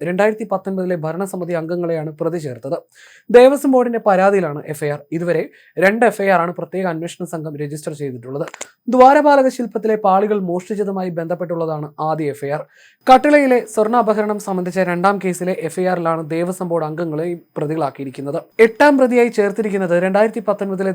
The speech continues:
ദേവസ്വം ബോർഡ് അംഗങ്ങളെയാണ്. അതേസമയം ആരുടെയും പേര് എഫ് ഐ ആറിലില്ല. എ പത്മകുമാർ പ്രസിഡന്റായ ഭരണസമിതിയാണ് രണ്ടായിരത്തി പത്തൊൻപതിൽ ചുമതലയിലുണ്ടായിരുന്നത്. പാളുകൾ ഇളക്കിക്കൊണ്ടുപോയ സമയത്ത് ദേവസ്വം സെക്രട്ടറി, തിരുവാഭരണ കമ്മീഷണർ, എക്സിക്യൂട്ടീവ്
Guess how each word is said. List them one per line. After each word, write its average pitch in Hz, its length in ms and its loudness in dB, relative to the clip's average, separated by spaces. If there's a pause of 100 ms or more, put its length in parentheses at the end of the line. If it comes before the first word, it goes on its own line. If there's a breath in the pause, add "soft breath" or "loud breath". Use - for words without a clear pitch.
ദേവസ്വം 185 360 -4
ബോർഡ് 170 160 -2
അംഗങ്ങളെയാണ്. 156 460 -4 (100)
അതേസമയം 175 440 -2 (420 loud breath)
ആരുടെയും 202 440 4
പേര് 175 260 0 (160)
എഫ് 156 140 -8
ഐ 151 100 0
ആറിലില്ല. 135 260 -2 (560 soft breath)
എ 302 40 6 (120)
പത്മകുമാർ 254 520 2 (100)
പ്രസിഡന്റായ 208 440 2 (140)
ഭരണസമിതിയാണ് 180 580 -2 (260)
രണ്ടായിരത്തി 208 440 2
പത്തൊൻപതിൽ 185 420 -4 (120)
ചുമതലയിലുണ്ടായിരുന്നത്. 156 840 -2 (240)
പാളുകൾ 160 380 4
ഇളക്കിക്കൊണ്ടുപോയ 170 560 -2 (100)
സമയത്ത് 156 300 -4 (440 loud breath)
ദേവസ്വം 202 400 2
സെക്രട്ടറി, 160 420 -4 (380 loud breath)
തിരുവാഭരണ 240 500 2
കമ്മീഷണർ, 190 420 -4 (320 soft breath)
എക്സിക്യൂട്ടീവ് 196 480 0